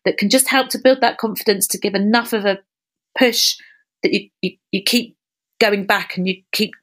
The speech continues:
trying different ways to convince that person or to get that project off the ground or whatever it is that you're trying to do differently.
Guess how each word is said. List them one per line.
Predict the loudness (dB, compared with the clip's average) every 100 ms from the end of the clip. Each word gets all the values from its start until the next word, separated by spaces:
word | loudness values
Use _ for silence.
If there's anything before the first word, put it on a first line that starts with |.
| -2
trying | 2 2 0
different | -4 -4 0
ways | 0 0 -2
to | -4
convince | -2 -2 0 0
that | -2 0
person | 0 0 -2
or | -4
to | -4
get | -4
that | -4
project | -4 -4 -4 -6
off | -2
the |
ground | 2 2 2 0
or |
whatever | 2 2 2
it | 2
is | 2 0
that | -2
you're |
trying | -4 -2
to | -2
do | -4
differently. | -6 -6 -6 -6 -8